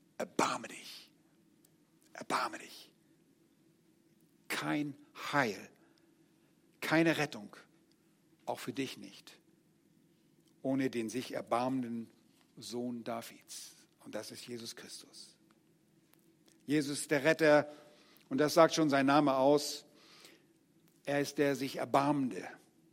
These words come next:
Er ist Jahwe. Er ist der Sohn, der im Begriff ist, das Heil für die Glaubenden zu erwirken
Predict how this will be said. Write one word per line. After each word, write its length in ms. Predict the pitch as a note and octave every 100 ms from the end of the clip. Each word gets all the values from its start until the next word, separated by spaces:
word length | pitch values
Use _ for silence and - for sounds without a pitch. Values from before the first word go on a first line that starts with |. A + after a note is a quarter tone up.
| _ _ _ _ _ _ _ _ _ - -
Er 160 | E3 D3
ist 200 | - C#3+
Jahwe. 380 | C#3+ F3 C#3+ G#2+ - _ _ _ _ _ _ _ _ _ _
Er 120 | - E3
ist 160 | -
der 120 | D3+
Sohn, 500 | B2+ E3+ F#3 F3 A2+ - - _ _ _ _ _ -
der 140 | E3
im 100 | D3
Begriff 420 | C3+ B2 D#3+ G3 E3+
ist, 180 | -
das 240 | D#3+ C#3 -
Heil 260 | F#3+ F#3+
für 120 | F3 D#3
die 100 | C3+
Glaubenden 580 | E3 G3 G3 F3+ F3
zu 160 | D#3 F#3+
erwirken 640 | D3+ D#3 G#3 G#3 F#3+ F3